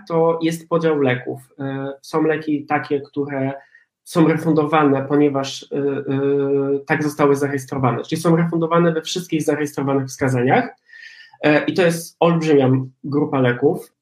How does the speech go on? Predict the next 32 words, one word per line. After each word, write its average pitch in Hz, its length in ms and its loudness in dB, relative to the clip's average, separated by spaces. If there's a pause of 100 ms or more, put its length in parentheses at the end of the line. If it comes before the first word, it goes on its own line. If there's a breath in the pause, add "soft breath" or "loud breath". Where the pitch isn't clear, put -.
(120)
Drugą 170 460 0
grupą 160 340 -2
są 151 200 -2
te, 151 200 -4
które 143 760 -4
mają, 143 720 2
mm, 139 460 -2
to, 147 460 0
tą 151 100 -2
refundację 156 500 -4
ograniczoną 147 720 0
ze 143 120 2
względu 143 360 0
na 143 100 0
pewne 139 320 -6
warunki. 131 520 -4 (500 loud breath)
Takim 180 420 0
wspólnym, 190 640 0 (120)
e, 160 60 -2 (140)
jest 175 280 -2
stosunek 165 680 -2
kosztów 170 360 -2
poniesionych 143 500 0
przez 139 220 -10
państwo 147 340 -2
do 139 120 0
korzyści 135 420 0
wynikających 127 520 2
ze - 180 -16
stosowania 131 520 -2
tego 131 220 -4
leku. 131 380 0